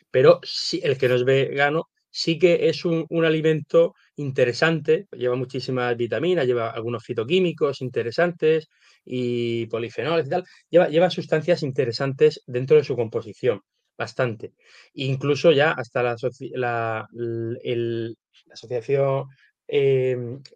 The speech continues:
Española del Corazón, ya con un estudio, un ensayo clínico que hizo en Granada con, con niños y tal, eh, reconoció que los niños pueden tomar, mm, un huevo al día, todos los días de su vida, sin, in-, sin problema, incluso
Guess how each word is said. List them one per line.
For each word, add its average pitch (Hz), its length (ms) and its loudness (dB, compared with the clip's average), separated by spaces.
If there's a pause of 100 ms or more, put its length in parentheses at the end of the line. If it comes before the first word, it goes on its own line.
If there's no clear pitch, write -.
Española 127 800 0
del 127 100 2
Corazón, 151 540 4
ya 139 260 2 (280)
con 127 160 0
un 139 60 2
estudio, 135 380 0
un 123 60 4
ensayo 131 320 6
clínico 131 320 2
que 127 80 -4
hizo 139 120 -2
en 127 80 0
Granada 139 460 0
con, 120 360 -6
con 120 180 -12
niños 151 460 -2
y 135 40 -14
tal, 175 240 -2 (580)
eh, 131 460 6
reconoció 131 960 2 (180)
que 123 140 2
los 117 140 2
niños 135 240 -2
pueden 139 200 -2
tomar, 135 340 -2 (280)
mm, 120 380 -18
un 117 160 -10
huevo 127 200 4
al 123 160 2
día, 151 260 -2
todos 127 220 4
los 123 140 2
días 127 140 4
de 127 80 0
su 135 140 -6
vida, 139 200 0
sin, 120 340 -4 (500)
in-, 127 220 -12 (380)
sin 127 240 -2
problema, 135 440 6
incluso 139 440 2